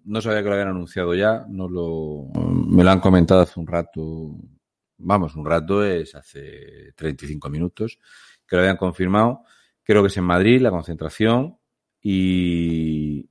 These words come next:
y no sé cómo, cómo va a transcurrir, no sé si, si podré ir o no, no tengo ni idea. Eh, es algo que tenemos que, que tengo que ver, porque claro, yo no, no, no puedo irme así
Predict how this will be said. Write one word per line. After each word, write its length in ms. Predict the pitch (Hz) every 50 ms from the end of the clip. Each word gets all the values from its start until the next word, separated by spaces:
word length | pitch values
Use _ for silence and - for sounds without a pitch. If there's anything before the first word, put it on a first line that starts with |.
| _
y 120 | - 92 87
no 140 | 87 92 90
sé 180 | - - 85
cómo, 960 | - - 80 78 76 76 73 73 71 69 67 67 65 64 64 64 65 _ _ _ _ _ _ _ _ _ _
cómo 240 | - 104 104 101
va 80 | 98 101
a 40 | 98
transcurrir, 640 | 101 98 92 - - - 95 101 117 120 120 110
no 160 | 104 90 85
sé 140 | 80 90 82
si, 280 | 78 82 78 78 76 -
si 180 | - - 80
podré 340 | 76 78 78 78 78 82 82
ir 100 | 82 82
o 120 | 80 82 87
no, 200 | 98 107 110 101
no 100 | 90 76
tengo 240 | 73 73 76 73
ni 100 | 73 73
idea. 380 | 76 82 85 90 101 117 127 - -
Eh, 640 | 82 80 78 78 76 78 80 78 78 - - - - - _ _ _ _ _ _ _ - - _ -
es 160 | - 87 90
algo 200 | 95 92 90 87
que 80 | 85
tenemos 260 | 85 85 85 85 80 -
que, 680 | - 85 82 80 78 78 76 76 73 71 76 - - 76 78 - _
que 100 | - 82
tengo 220 | 82 87 85 80
que 80 | 82 82
ver, 320 | 87 101 117 135 160 139 -
porque 220 | 87 73 69 71
claro, 160 | 76 90 87 73
yo 100 | 69 69
no, 240 | 71 71 71 - - -
no, 300 | - - - - - -
no 120 | - 73 71
puedo 260 | - 71 71 71 71
irme 240 | 73 69 69 69 69
así 540 | 69 - 76 76 73 71 69 69 69 69